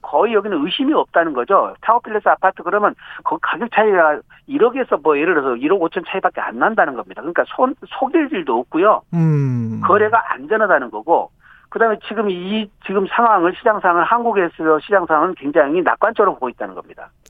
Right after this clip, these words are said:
Speaker 2: 그렇군요. 그
Speaker 1: 네,
Speaker 2: 생각
Speaker 1: 그러다 보니까 중국인들이
Speaker 2: 분이, 예.
Speaker 1: 접근하기 쉽다는 거죠.
Speaker 2: 상하이 아파트
Speaker 1: 네.
Speaker 2: 가격이나 뭐 이런 것들도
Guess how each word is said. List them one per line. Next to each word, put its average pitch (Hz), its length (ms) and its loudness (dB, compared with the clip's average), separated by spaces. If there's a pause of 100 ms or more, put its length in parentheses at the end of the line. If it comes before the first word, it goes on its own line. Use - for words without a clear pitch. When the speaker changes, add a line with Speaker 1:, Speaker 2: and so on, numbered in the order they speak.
(720)
Speaker 2:
그렇군요. 127 800 0 (200)
그 170 100 0
Speaker 1:
네, 165 80 4
Speaker 2:
생각 196 420 0
Speaker 1:
그러다 202 140 6
보니까 160 240 0 (120)
중국인들이 156 840 2
Speaker 2:
분이, 117 100 -8
예. 123 160 2
Speaker 1:
접근하기 135 400 0
쉽다는 160 440 -2
거죠. - 260 -12 (320)
Speaker 2:
상하이 269 460 2
아파트 190 460 0
Speaker 1:
네. 185 80 2
Speaker 2:
가격이나 170 400 2
뭐 147 140 2
이런 147 200 2
것들도 165 440 0